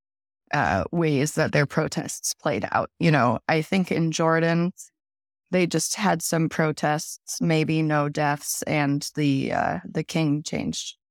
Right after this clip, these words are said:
parliament, I believe, all the way on the spectrum to the war you know, enormous civil war in Libya that's still going on today, and Syria, et cetera. Um, and it happened in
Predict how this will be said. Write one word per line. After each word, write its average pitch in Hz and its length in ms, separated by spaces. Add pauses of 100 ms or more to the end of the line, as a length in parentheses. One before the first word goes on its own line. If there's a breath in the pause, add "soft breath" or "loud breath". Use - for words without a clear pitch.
parliament, 151 520 (100)
I 165 120
believe, 147 500 (420 loud breath)
all 175 240
the 165 120
way 156 320
on 151 120
the 151 100
spectrum 151 600
to 143 480 (240)
the 165 160
war 143 520 (260)
you 165 120
know, 131 240
enormous 151 420
civil 147 260
war 139 160
in 135 120
Libya 131 360
that's 127 220
still 143 220
going 120 240
on - 140
today, - 400
and 170 120
Syria, - 400
et - 120
cetera. - 420 (560)
Um, - 340 (1400)
and 180 120
it - 60
happened 180 400
in 156 180